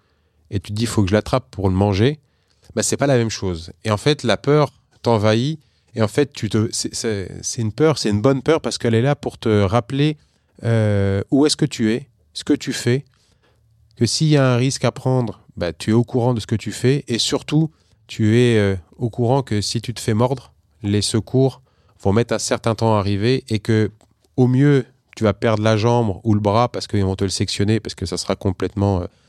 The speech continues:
euh, pourri, si tu veux, ou alors, euh, tu y, tu y laisses la vie. Donc, euh,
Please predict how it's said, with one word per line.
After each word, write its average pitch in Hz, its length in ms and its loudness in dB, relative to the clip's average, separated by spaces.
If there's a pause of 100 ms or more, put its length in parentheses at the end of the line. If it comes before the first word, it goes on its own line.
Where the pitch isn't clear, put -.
(480)
euh, 85 180 -8 (120)
pourri, 127 240 0
si 117 120 -2
tu 104 140 -4
veux, 139 240 2 (100)
ou 110 140 0
alors, 113 280 2
euh, 90 100 -2
tu 107 160 -4
y, 101 240 2
tu 104 180 -2
y - 20 2
laisses 101 220 0
la 101 100 2
vie. 85 140 -6 (540)
Donc, 101 320 2
euh, 104 260 0